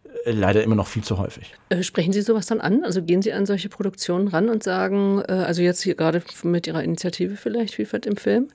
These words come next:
Speaker 2: und sagen, das ist nicht okay, was ihr da macht?
Speaker 1: Gott sei Dank müssen wir das fast gar nicht mehr,
Speaker 2: Mhm.
Speaker 1: weil, äh, das Publikum, äh, das, das geschulte Publikum, dem das auffällt, beziehungsweise es genug Feedback aus der Community gibt. Also wir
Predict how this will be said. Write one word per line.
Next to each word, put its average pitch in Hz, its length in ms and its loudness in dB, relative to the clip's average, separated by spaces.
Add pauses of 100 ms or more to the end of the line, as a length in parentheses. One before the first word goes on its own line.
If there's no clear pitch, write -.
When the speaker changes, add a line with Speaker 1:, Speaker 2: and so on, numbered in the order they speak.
(120)
Speaker 2:
und 190 120 -2
sagen, 180 300 0 (260)
das - 80 -12
ist - 160 -2
nicht 185 140 0
okay, 196 260 0
was 220 140 0
ihr 254 80 -2
da 240 80 0
macht? 277 260 -6 (400)
Speaker 1:
Gott 139 160 6
sei 147 140 6
Dank - 100 -4
müssen 151 240 4
wir 98 40 2
das 82 140 0
fast - 240 -8
gar 85 140 -4
nicht 90 220 -4
mehr, 135 200 2
Speaker 2:
Mhm. 123 140 2
Speaker 1:
weil, 117 380 8 (100)
äh, - 160 -8
das 107 220 -6 (220)
Publikum, 123 920 2
äh, 113 200 2
das, 110 220 -4
das - 180 -8
geschulte - 400 -4
Publikum, 113 600 0
dem 110 180 2
das 98 120 -4
auffällt, 120 600 -2
beziehungsweise 113 920 2 (280)
es - 160 -6
genug 120 400 2
Feedback - 500 -4
aus 117 140 0
der 110 80 0
Community 101 540 0
gibt. - 300 -14 (200)
Also 95 340 4 (460)
wir 98 520 4